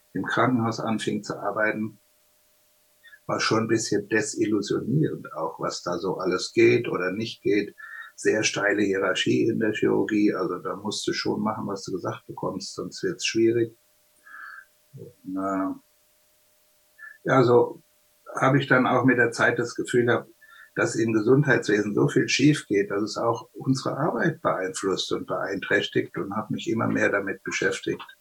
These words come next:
Hab schon im Studium angefangen zu schreiben. Da, damals habe ich geschrieben über, über unsere Ausbildung,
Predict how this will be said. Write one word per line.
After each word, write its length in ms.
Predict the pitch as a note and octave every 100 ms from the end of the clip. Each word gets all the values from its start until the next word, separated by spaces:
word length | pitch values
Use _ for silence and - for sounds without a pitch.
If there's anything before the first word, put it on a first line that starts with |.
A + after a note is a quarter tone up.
| _ _ _ - - - - -
Hab 140 | F2+
schon 180 | - G#2+
im 120 | G#2
Studium 460 | - - - A2 -
angefangen 640 | - - - F#2 E2+ -
zu 140 | -
schreiben. 560 | - - G2+ G#2 A2+ G#2+
Da, 320 | F#2+ F2+ F2+ -
damals 480 | - A#2+ A#2+ -
habe 140 | A2 A2
ich 120 | -
geschrieben 500 | A2+ - A2 G#2+ -
über, 420 | G2 G2 F#2 - _ _ _ _ _ _ _ _ _ _ _ _ _ _ _
über 220 | - G2 -
unsere 380 | G2+ - G#2+
Ausbildung, 680 | G2 A#2+ - G2 G2+ A#2 C3+